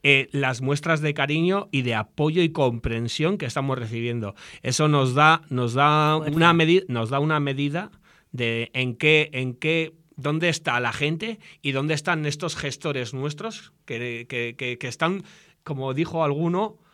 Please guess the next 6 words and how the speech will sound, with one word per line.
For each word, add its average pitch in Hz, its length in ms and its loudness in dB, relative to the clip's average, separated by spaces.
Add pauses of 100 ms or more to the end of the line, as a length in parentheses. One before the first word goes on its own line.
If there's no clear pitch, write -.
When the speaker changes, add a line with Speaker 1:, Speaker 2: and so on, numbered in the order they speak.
(140)
Speaker 1:
¿eh? 170 220 -6 (600)
en, 147 320 4
en 151 140 0
mundos 175 520 2
paralelos. 113 640 -4
Estamos, 170 480 -2